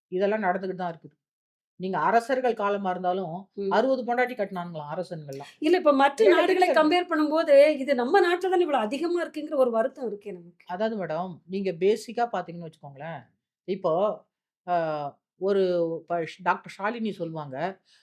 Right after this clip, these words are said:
Speaker 1: ஆ, ஒரு, ஒரு ஃப்ளைட் ஆக்சிடென்ட்டோ இல்ல வேற ஏதாவது ஒரு ஆக்சிடென்ட்னா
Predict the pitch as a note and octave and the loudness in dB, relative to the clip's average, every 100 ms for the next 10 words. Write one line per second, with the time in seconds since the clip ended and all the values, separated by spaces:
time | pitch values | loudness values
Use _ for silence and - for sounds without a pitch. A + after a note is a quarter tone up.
0 | _ F3 F3 E3+ F3+ D#3+ E3+ E3+ - G3 | _ -2 0 0 -2 0 0 -2 -2 -2
1 | A3+ A3+ F#3+ - E3+ E3 F3 F#3+ F3 F#3+ | 0 -2 -2 -4 -4 -2 -2 -4 -2 -2
2 | F3+ F3 G#3+ G3+ E3+ E3+ F3+ D3+ C#3+ | 0 0 0 -2 -4 -6 -10 -12 -12